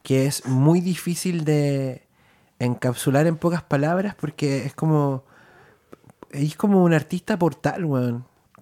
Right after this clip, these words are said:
Caleta, como que, sobre todo por el hecho de ser tan conceptual, como que al final llenáis cada disco de como muchos hipervínculos. Eso es lo que te permite ser un artista portal, que en el fondo tú te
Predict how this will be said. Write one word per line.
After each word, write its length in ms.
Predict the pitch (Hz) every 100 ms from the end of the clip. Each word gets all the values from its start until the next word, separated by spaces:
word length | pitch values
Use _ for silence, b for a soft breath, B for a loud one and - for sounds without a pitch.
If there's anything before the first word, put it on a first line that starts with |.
| - - -
Caleta, 420 | 131 120 147 131
como 240 | 123 127 127
que, 340 | 127 127 123
sobre 220 | - 123
todo 180 | 135 160
por 120 | 160
el 120 | 160 160
hecho 200 | - 175
de 60 |
ser 140 | 160 -
tan 160 | 170
conceptual, 520 | 165 175 165 - 185
como 240 | 180 160 147
que 260 | 139 127 - B B B B
al 80 | 123
final 340 | - 135 160
llenáis 260 | 151 151 156
cada 260 | 156 156 160
disco 360 | 165 - -
de 180 | 175 165
como 300 | 147 135 127
muchos 340 | 127 156 - 180
hipervínculos. 680 | 160 147 135 165 - 135 139 _ b b b b
Eso 160 | 147 160
es 40 |
lo 80 | 160
que 80 | 160
te 100 | 160
permite 240 | 156 165
ser 120 | 156
un 60 | 165
artista 320 | 156 160 170
portal, 340 | 151 143 156 170
que 80 | 156
en 60 |
el 60 | 139
fondo 260 | 151 156
tú 180 | 147 156
te 320 | 151 147 139